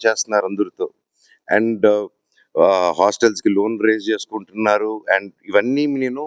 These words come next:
I have a complete document. And why this mis-, misuse of it? And, like, సినిమా తీస్తున్నారు, దానికి రెండు వందల కోట్లు ఖర్చు పెడుతున్నారు, అది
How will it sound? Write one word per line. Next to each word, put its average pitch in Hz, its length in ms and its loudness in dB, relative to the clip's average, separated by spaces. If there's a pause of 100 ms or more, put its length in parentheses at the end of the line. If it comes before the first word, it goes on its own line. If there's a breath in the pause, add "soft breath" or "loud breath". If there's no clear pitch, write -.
(120)
I 110 120 4
have 123 160 -8
a - 100 -20
complete 127 420 -2
document. 117 400 -2 (560)
And 117 100 4 (120)
why 117 100 2 (320)
this 131 120 2 (100)
mis-, 120 280 -2 (140)
misuse 123 440 0
of - 60 -14 (100)
it? - 60 -20 (680)
And, 107 360 0 (840)
like, 104 160 2 (460)
సినిమా 120 200 4 (100)
తీస్తున్నారు, 120 460 0
దానికి 101 220 0
రెండు 107 160 0
వందల 104 240 -10
కోట్లు 113 240 -2
ఖర్చు 101 240 2
పెడుతున్నారు, 80 420 -2 (540)
అది 98 100 6